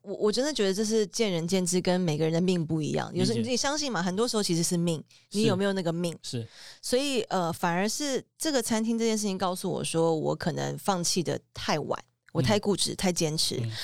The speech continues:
Speaker 1: 但是另外一块，也就是说，因为，说不定也是因为我对这件事情的信心不够，
Speaker 2: 嗯。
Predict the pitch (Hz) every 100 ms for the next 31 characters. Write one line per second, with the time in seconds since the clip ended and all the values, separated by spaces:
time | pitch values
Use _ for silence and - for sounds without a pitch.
0 | - - - - - 320 294 277 233 262
1 | 247 214 220 202 165 190 196 196 190 226
2 | 240 254 214 - - 294 240 220 196 143
3 | - - 190 196 175 156 - 156 - 214
4 | 202 202 190 190 170 151 147 214 180 160
5 | 160 151 156 - - 135 110